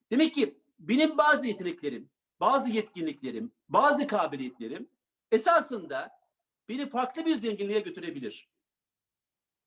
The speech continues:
Hatta şu anda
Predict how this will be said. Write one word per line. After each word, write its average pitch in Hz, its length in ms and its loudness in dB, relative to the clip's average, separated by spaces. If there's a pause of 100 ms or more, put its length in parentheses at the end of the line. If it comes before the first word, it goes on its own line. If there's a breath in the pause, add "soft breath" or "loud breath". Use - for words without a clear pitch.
(1800)
Hatta 180 260 0
şu 262 220 0
anda 160 460 0